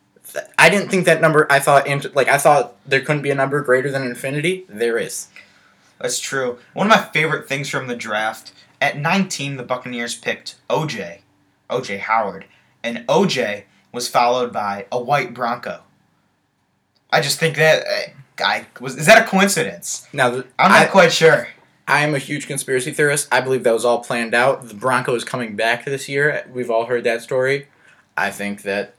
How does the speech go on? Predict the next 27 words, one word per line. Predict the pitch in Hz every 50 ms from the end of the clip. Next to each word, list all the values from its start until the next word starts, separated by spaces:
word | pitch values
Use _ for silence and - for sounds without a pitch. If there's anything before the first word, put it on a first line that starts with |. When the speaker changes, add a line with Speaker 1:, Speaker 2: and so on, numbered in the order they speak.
| - - -
Speaker 1:
there | 101 98 101 101 101
was | 101 101 107
a | 107
little, | 107 104 104 104 101 101 - _ _ _ - _ _ _
little | - 123 117 113 113 110 113 - - - - - _ _ _ _ _
inadvertent | - 135 131 123 117 - 127 123 - 113 135
advertising | 143 - - 135 131 - 139 131 135 143 135
done | 127 120 117
by | 107 107 110
Ford | - - - 127 123 123 123 120 120
there. | 139 135 135 135 139 139 - _
So | - - 104 101 98 95 95 90 90 - _ _ _ _ _ - - - - - -
Speaker 2:
It | 131
is | 131 127 123
not | 135 156 165 160
Speaker 1:
you | -
Speaker 2:
the | -
Speaker 1:
know. | - 151
Speaker 2:
biggest | 151 143 139 135 - - - - - -
story | - - - 127 127 123 120 117
with | 113 107 - 113
O | 117 120 117
J | 117 - 117 104 101 98
and | - 101 98
a | 95
white | 98 101 98 -
Bronco. | - 107 104 104 - - -